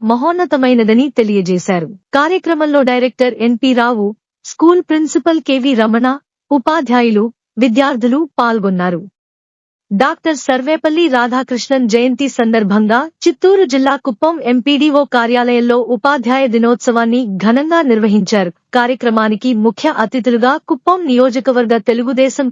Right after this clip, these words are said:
పార్టీ సమన్వయ కమిటీ చైర్మన్ ఎమ్మెల్సీ డాక్టర్ కంచర్ల శ్రీకాంత్,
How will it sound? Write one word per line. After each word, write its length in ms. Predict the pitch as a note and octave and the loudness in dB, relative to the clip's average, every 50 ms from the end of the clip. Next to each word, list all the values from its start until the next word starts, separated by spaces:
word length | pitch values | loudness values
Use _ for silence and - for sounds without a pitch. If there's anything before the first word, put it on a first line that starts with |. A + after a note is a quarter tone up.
| A#3+ A#3 | 0 -2
పార్టీ 260 | A3+ G#3+ - A3 G#3+ F#3 - - | -2 -2 -2 -2 -4 -2 -2 -2
సమన్వయ 420 | G#3+ A3 A#3+ B3+ B3+ C4+ C4 C4 B3 - A#3 | 0 0 0 0 2 2 2 2 2 0 0
కమిటీ 320 | A3 A3+ A3+ - A#3 A3+ G3+ - | 0 0 0 0 -2 -4 -2 -2
చైర్మన్ 460 | - A3+ A#3 B3 A#3 B3 C4 B3+ B3 - A#3 | 0 0 0 2 0 0 -2 -2 -2 -2 0
ఎమ్మెల్సీ 380 | A#3+ B3+ C4+ C4+ G#3+ - C#4 C4 G#3 A3 | 0 0 0 0 -2 -2 -2 0 0 0
డాక్టర్ 360 | G#3+ A3 - - A#3+ A3+ G3+ - | -2 -2 -2 -2 -4 -2 -2 -2
కంచర్ల 380 | A3+ A3+ A3 - C4 A#3+ A#3+ A3+ G#3 - | -2 -2 0 0 0 0 0 -2 -4 -2
శ్రీకాంత్, 520 | A#3+ A3 A3 G3 A3 G3+ G3+ A#3 B3+ B3 | -2 -2 -2 0 0 0 0 0 -4 -6